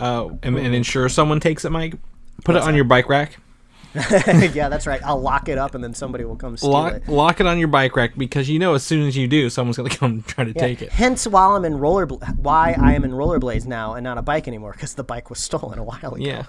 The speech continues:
Speaker 1: I was, I
Speaker 2: So
Speaker 1: was there, I think. Wasn't that when I was visiting for San Diego we found it was taken?
Speaker 2: I don't remember. It was around the same time. I got
Speaker 1: Yeah.
Speaker 2: footage. Head on over to my Instagram. I documented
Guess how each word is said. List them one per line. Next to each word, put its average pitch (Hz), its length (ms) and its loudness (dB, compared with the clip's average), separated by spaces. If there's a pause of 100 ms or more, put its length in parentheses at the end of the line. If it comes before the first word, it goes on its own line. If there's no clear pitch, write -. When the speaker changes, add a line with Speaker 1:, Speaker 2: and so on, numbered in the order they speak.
(180)
Speaker 1:
I 202 120 6
was, 320 320 4
I 165 100 4
Speaker 2:
So - 60 2
Speaker 1:
was 339 240 6
there, 185 340 4
I 131 100 4
think. 123 300 -4
Wasn't 156 260 -2
that 202 100 -2
when 196 80 -2
I 190 40 -2
was 170 160 0
visiting 143 480 -4
for 160 140 -4
San 147 260 -6
Diego 143 380 -4
we 165 140 -2
found 175 260 -6
it 170 60 -6
was 170 120 -12 (240)
taken? 196 400 -10 (380)
Speaker 2:
I - 140 -10
don't 302 160 -6
remember. 202 340 -2
It 147 100 -2
was 165 180 -4
around 175 340 0
the 175 80 -6
same 135 300 -8
time. 120 260 -10
I 160 80 0
got 185 200 2
Speaker 1:
Yeah. 143 120 -2
Speaker 2:
footage. 127 380 -6 (160)
Head 180 140 0
on 196 100 2
over 185 140 0
to 160 40 -4
my 143 140 -2
Instagram. 120 500 -6
I 120 80 -6
documented 131 840 -4